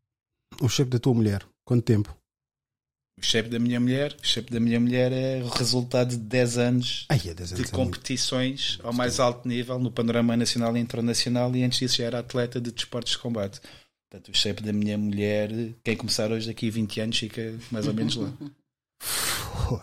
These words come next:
Speaker 2: Ok? Ela tem
Speaker 1: E,
Speaker 2: um
Speaker 1: e
Speaker 2: shape
Speaker 1: pa-
Speaker 2: completamente fora do comum,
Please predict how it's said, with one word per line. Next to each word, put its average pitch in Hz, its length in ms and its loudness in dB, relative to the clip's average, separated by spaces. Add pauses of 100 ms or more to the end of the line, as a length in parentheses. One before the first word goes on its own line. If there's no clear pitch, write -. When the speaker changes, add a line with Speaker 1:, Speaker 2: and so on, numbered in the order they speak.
Speaker 2:
Ok? - 180 -16
Ela - 440 -10
tem 123 220 -2
Speaker 1:
E, 101 60 -2
Speaker 2:
um 104 40 2
Speaker 1:
e 123 80 6
Speaker 2:
shape 113 360 6
Speaker 1:
pa- - 60 -14
Speaker 2:
completamente 123 680 -4
fora 120 400 2
do 120 140 2
comum, 123 400 0